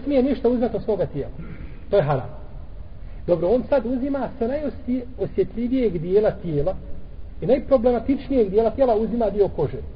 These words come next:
Čime se taj haram može dozvoliti? Molim? Reci dalje, još bolje. Propisom, još dalje.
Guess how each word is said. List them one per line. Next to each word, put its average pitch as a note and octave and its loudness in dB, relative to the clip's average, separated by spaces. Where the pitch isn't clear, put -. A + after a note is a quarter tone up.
Čime D#4 2
se B3+ 4
taj A#3+ 2
haram G#3+ 2
može F#3+ 4
dozvoliti? C#3 0
Molim? G#3 0
Reci F#3+ 0
dalje, E3+ 4
još C#3+ 2
bolje. C3 -2
Propisom, F3+ -2
još F3 -2
dalje. D3+ 0